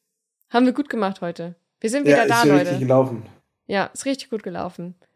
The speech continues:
Speaker 1: Also bleibt sicher, tragt euren Helm. Ist egal, mit welchem Accessory. Und wenn ihr welche habt, lasst es uns wissen. Wir sind sehr interessiert daran, was ihr so für Zubehör für eure Helme habt, egal welchen, welcher Art, für welchen Mittel,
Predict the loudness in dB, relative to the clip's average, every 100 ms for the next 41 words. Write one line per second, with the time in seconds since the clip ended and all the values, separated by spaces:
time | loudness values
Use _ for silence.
0 | _ _ _ _ _ -6 -4 -4 -6 2
1 | 2 2 -4 -4 -6 -6 -8 -6 -6 -6
2 | -4 -6 -8 -10 -8 -6 -6 -8 -8 -10
3 | -12 -14 -14 -16 -20 _ -6 -2 2 2
4 | 2 -2 -4 -8 -8 -6 -8 -8 -12 -12
5 | -6 -8 -6 -10 -12 _ _ _ -10 0
6 | 0 0 -6 -6 -4 -4 -6 -8 -8 -8
7 | -12 _ _ _ -8 -8 -16 _ _ -2
8 | 0 0 -2 -4 -8 -4 -4 -4 -10 _
9 | _ _ _ _ -6 -2 0 0 0 -2
10 | -4 -4 -4 -4 -4 -4 -4 -4 -6 -8
11 | -8 -4 -4 -6 -8 -8 -12 _ _ _
12 | _ _ _ -10 -8 -6 -4 -6 -8 -20
13 | _ -14 -10 -8 -6 -6 -8 -12